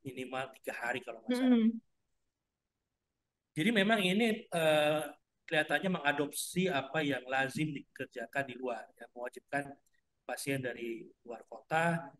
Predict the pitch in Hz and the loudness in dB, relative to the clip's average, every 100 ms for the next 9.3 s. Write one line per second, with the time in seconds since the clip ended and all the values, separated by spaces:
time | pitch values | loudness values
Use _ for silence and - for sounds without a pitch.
0 | _ _ - - 123 113 143 139 123 117 | _ _ -18 -10 -8 -4 -4 -4 -8 -10
1 | 110 120 - - - 120 113 113 - - | -10 -12 -12 -16 -16 -16 -18 -18 -14 -2
2 | 160 175 175 170 _ _ _ _ _ - | 4 4 4 -2 _ _ _ _ _ -20
3 | - - _ _ _ _ _ _ _ _ | -20 -20 _ _ _ _ _ _ _ _
4 | _ _ _ _ _ - 151 165 185 147 | _ _ _ _ _ -4 2 4 6 4
5 | 180 214 135 _ 127 143 165 123 127 226 | 2 0 -8 _ -6 -4 -4 -6 -4 -2
6 | - - _ - 139 - _ _ _ _ | -2 -6 _ -10 -10 -10 _ _ _ _
7 | _ - 143 143 139 160 147 165 139 139 | _ -4 -2 0 0 -2 -2 -2 -2 -2
8 | 151 143 131 135 131 135 - 123 127 - | 0 -2 -2 -4 -8 -12 -12 -10 -10 -6
9 | 135 139 | -4 -2